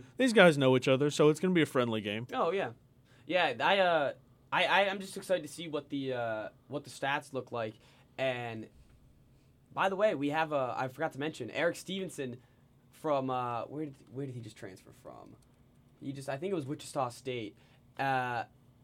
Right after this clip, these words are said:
Speaker 2: he is a lu-, a lethal three-point shooter from the corner.
Speaker 1: That must have been who I was
Speaker 2: Yeah.
Speaker 1: thinking about.
Speaker 2: He's, uh, he scored twenty-nine points last year versus Ole Miss and hitting nine field goals, including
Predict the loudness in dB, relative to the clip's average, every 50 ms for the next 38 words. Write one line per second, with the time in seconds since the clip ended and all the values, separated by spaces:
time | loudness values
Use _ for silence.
0 | _ _ -20 _ -20 -20 _ -20 _ _ _ _ -20 -18 -12 -10 -8 -8 -8 -8
1 | -8 -10 -10 -10 -12 -20 -20 _ -16 -12 -10 -8 -8 -8 -10 -10 -8 -4 -2 -2
2 | -2 -2 -4 -4 -4 -4 -2 -2 -4 -4 -4 -6 -6 -8 -8 -8 -6 -8 -8 -8
3 | -8 -8 -8 -8 -10 -12 -10 -10 -10 -12 -12 -12 -12 -12 -12 -12 -10 -8 -8 -8
4 | -8 -6 -2 0 2 2 2 2 0 0 -2 -2 -2 -2 -2 -2 0 0 0 0
5 | 0 0 0 -2 -2 -4 -4 -6 -6 -8 -12 _ -20 -20 _ -10 -8 -6 -2 0
6 | 0 2 2 2 0 -2 -4 -6 -10 -14 -12 -12 -12 -8 -4 -2 0 0 0 -2
7 | -4 -6 -4 -4 -2 0 0 0 0 0 -2 -4 -4 -4 -4 -4 -6 -6 -6 -6
8 | -6 -8 -10 -10 -8 -10 -10 -10 -8 -8 -8 -8 -8 -8 -6 -6 -6 -8 -10 -14
9 | -20 -20 _ -20 -20 _ -20 -20 -20 -18 -10 -8 -8 -6 -6 -8 -8 -10 -12 -16
10 | -16 -12 -8 -6 -4 -4 -4 -4 -4 -4 -4 -2 -2 -2 -4 -4 -6 -8 -8 -6
11 | -6 -4 -4 -4 -4 -6 -8 -8 -8 -6 -6 -6 -8